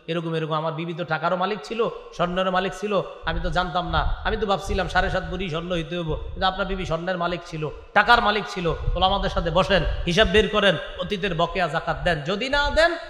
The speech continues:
সেক্ষেত্রে কি হবে শুনেন। কেয়ামতের ময়দানে, এটা জাহান্নামে না, কেয়ামতের ময়দানে স্বর্ণ আর রূপাটাকে সুফিহাত লাহু সাফাইহু মিন নার, জাহান্নামের আগুনে গলানো হবে। গলানোর পর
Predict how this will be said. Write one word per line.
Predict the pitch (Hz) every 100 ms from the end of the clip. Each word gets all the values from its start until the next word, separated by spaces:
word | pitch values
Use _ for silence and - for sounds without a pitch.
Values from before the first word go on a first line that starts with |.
| -
সেক্ষেত্রে | 214 202 - 180
কি | 185
হবে | 180 208
শুনেন। | - 143 117 - - - - - - - - - -
কেয়ামতের | 220 233 214 208 175
ময়দানে, | 160 156 160 131 - -
এটা | 143
জাহান্নামে | 185 214 233 202
না, | 170
কেয়ামতের | - 175 185 175 180 147
ময়দানে | 139 135 135 120 - - - - -
স্বর্ণ | - 214 285 294
আর | 302 285 285 277
রূপাটাকে | 196 247 285 277 262 240
সুফিহাত | - 269 - 269 254 247
লাহু | 226 247
সাফাইহু | - 214 202 254 220 220
মিন | 214 185
নার, | 196 233 240 196 - -
জাহান্নামের | 165 202 226 226 202 190
আগুনে | 185 208 208
গলানো | 165 185 208
হবে। | 175 165 156 - -
গলানোর | 180 240 277 285 262
পর | 254